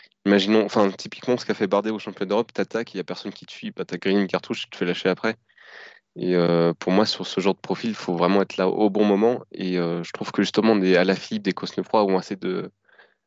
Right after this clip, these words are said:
de, de jump, faut garder capacité pour qu'ils puissent aller suivre les grosses attaques. Typiquement, si, euh, c'est, ça peut être cool de miser sur un Sénéchal, mais si Sénéchal, il se retrouve à dix bornes de l'arrivée avec, euh, Van Der Poel qui met une mine, il peut pas suivre.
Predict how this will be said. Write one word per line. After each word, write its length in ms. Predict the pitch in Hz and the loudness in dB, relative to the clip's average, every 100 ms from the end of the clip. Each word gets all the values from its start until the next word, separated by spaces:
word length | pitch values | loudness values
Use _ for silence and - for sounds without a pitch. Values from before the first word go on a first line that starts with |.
| _ _ _ - | _ _ _ -12
de, 420 | 90 87 87 87 | -8 -6 -6 -4
de 160 | 92 90 | -2 0
jump, 240 | 87 113 | 2 2
faut 180 | 113 - | 0 -6
garder 360 | 92 95 90 95 | -2 0 0 -2
capacité 380 | 95 - - 113 | -4 -6 -8 -8
pour 180 | - | -10
qu'ils 100 | - | -20
puissent 260 | - 107 - | -10 -8 -4
aller 200 | 90 90 | 0 0
suivre 280 | - 113 98 | 0 -6 0
les 140 | 98 | 0
grosses 240 | 85 95 95 | 2 0 2
attaques. 440 | 92 101 - - _ - - - - | 0 -2 -4 -20 _ -20 -20 -20 -12
Typiquement, 440 | - - - 123 | -10 -6 2 2
si, 300 | 120 101 95 | 2 -2 -2
euh, 640 | 92 90 90 101 90 90 90 | 0 0 -2 -4 -4 -4 -6
c'est, 220 | - 90 | -6 -4
ça 120 | - | 0
peut 80 | - | 0
être 120 | - | -2
cool 180 | - 104 | -2 2
de 60 | |
miser 200 | 101 98 | 2 2
sur 160 | 95 92 | 0 -2
un 60 | 87 | 0
Sénéchal, 440 | 101 98 131 117 107 | 0 2 2 0 -2
mais 140 | 98 | -4
si 180 | - - | -4 -4
Sénéchal, 380 | - 104 - 110 | 0 0 0 -2
il 60 | |
se 80 | - | 0
retrouve 300 | 98 - 101 | -4 0 2
à 220 | 95 90 - - - - - - | 2 2 -6 -20 -20 -20 -20 -10
dix 60 | 104 | -2
bornes 220 | 110 107 | 2 4
de 60 | |
l'arrivée 420 | 104 101 98 113 98 | 4 2 2 2 2
avec, 200 | 92 95 | 0 -2
euh, 640 | 90 90 90 90 90 90 | 0 0 -2 -4 -6 -6
Van 160 | 90 95 | -4 0
Der 120 | 98 | 0
Poel 180 | - 104 | -2 -6
qui 120 | - | 0
met 60 | 95 | 2
une 80 | 101 | 4
mine, 160 | 123 | 2
il 80 | 101 | 0
peut 80 | 87 | -2
pas 100 | 92 | -4
suivre. 300 | - 113 | -4 -8